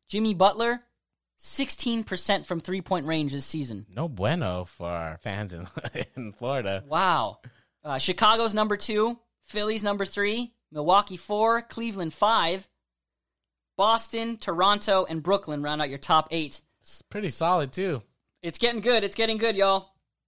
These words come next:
Speaker 1: And then the last thing before we go, games to watch.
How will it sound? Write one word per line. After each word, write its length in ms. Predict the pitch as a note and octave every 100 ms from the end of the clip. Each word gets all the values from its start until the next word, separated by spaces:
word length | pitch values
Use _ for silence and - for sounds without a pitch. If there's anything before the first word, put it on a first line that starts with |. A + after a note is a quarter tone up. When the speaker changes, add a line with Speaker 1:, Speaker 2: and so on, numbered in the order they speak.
| _ -
Speaker 1:
And 100 | A3
then 100 | A#3+
the 60 | A#3
last 280 | B3+ B3+ -
thing 180 | A3+
before 300 | G#3 G#3 G#3+
we 120 | G#3 G3
go, 400 | G3+ G3 F#3+ - _ _
games 360 | - C#4 C#4 B3
to 100 | B3
watch. 480 | A3+ G#3+ D3+ -